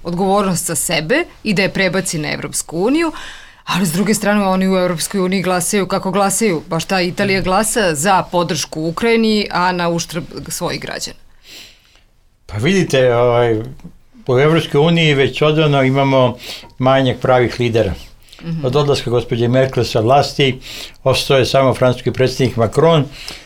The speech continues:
Speaker 2: koji je pokušao da se nametne kao, a,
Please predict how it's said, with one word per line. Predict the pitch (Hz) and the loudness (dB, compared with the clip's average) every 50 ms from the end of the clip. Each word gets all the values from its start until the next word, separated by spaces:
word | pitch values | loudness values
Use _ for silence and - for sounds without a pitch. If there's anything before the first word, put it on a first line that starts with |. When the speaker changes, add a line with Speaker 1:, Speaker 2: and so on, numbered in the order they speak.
| _ _ _ | _ _ _
Speaker 2:
koji | - 143 135 131 127 | -2 0 2 2 2
je | 127 127 | 2 2
pokušao | - 143 143 - 131 - 135 120 | 2 0 2 2 -2 -2 0 0
da | 113 107 | -2 -2
se | - 120 | -2 -4
nametne | 117 120 117 120 120 113 - 117 104 - | -2 -2 0 0 -2 -2 -2 -4 -4 -2
kao, | - 113 113 110 110 110 104 - - - - - - - - _ - - | 0 2 4 4 4 2 0 -2 -10 -18 -20 -20 -20 -20 -20 _ -8 -4
a, | 131 110 110 107 110 107 107 107 107 | 0 0 2 2 2 2 2 2 0